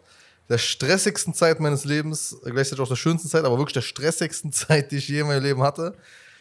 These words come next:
Alhamdulillah. Ähm, und, äh, wer uns verfolgt, hat natürlich mitbekommen, warum es eine stressige Zeit war. Es liegt hier, aber wir wollen heute gar nicht mal so viel darüber reden, nur ein bisschen, aber, also auch, um euch dann mehr einzubinden,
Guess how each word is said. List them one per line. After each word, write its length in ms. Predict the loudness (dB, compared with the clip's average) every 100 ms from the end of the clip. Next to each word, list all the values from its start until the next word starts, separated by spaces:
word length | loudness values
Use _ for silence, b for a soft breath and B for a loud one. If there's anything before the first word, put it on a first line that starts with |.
| B
Alhamdulillah. 840 | 0 2 4 2 2 2 2 0 B B B B _ _
Ähm, 560 | 6 8 8 4 -2 -4
und, 300 | -2 0 -2 -10 B B B
äh, 420 | -4 0 2 2
wer 80 | 2
uns 180 | 2 0
verfolgt, 400 | 0 6 6 4
hat 80 | -2
natürlich 300 | -2 -2 -2
mitbekommen, 400 | -4 0 2 6
warum 200 | 6 4
es 100 | 2
eine 120 | -2
stressige 420 | -2 -4 -4 -6
Zeit 260 | -4 -4 -2
war. 400 | -2 -4 -8 _ _ b b b b b -8
Es 220 | -6 -4
liegt 220 | -8 -6
hier, 340 | -2 0 -2 -4 B
aber 260 | -6 -4 -2
wir 80 | 0
wollen 140 | 0
heute 140 | 0 0
gar 160 | -2
nicht 160 | -2 -2
mal 140 | -2
so 220 | -2 -4 -4
viel 160 | -2
darüber 300 | 0 0 0
reden, 200 | -2 -2
nur 80 | -4
ein 80 | -4
bisschen, 380 | -4 -4 -6 -2
aber, 720 | 0 4 4 4 2 -2 -4
also 160 | -4 -2
auch, 160 | -2 -2
um 180 | -8 -6
euch 300 | -4 -4 -4
dann 180 | -4 -2
mehr 220 | 0 2
einzubinden, 680 | 0 0 -2 -2 -2 -2